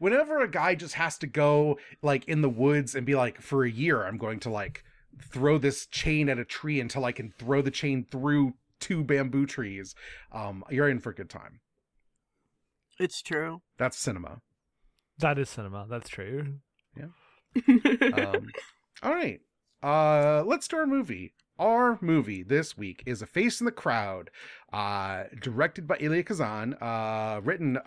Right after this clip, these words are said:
Speaker 1: by Bud Schulberg, based on a play, right?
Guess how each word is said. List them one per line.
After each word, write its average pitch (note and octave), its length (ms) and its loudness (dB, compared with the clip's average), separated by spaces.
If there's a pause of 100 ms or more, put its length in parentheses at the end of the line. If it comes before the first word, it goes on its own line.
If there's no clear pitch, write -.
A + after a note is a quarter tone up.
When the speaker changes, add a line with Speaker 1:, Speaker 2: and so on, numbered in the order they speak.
(120)
Speaker 1:
by A2+ 360 -2 (300)
Bud C3 240 -2
Schulberg, E3+ 640 -2
based D3 420 0
on B2+ 560 0
a G#2 520 -8 (120)
play, C4+ 460 -8 (160)
right? C#4 220 -4